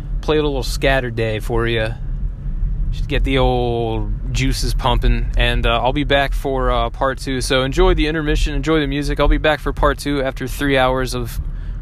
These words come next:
corporate droning, saying shit like synergy, future state.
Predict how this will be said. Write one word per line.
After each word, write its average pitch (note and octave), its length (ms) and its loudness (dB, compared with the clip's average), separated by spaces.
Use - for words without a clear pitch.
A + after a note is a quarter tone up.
corporate C#3+ 440 -2
droning, A#2+ 600 -2
saying B2+ 340 -2
shit B2+ 240 -2
like A2+ 300 -2
synergy, B2 840 -4
future C#3 600 -4
state. A#2 400 -4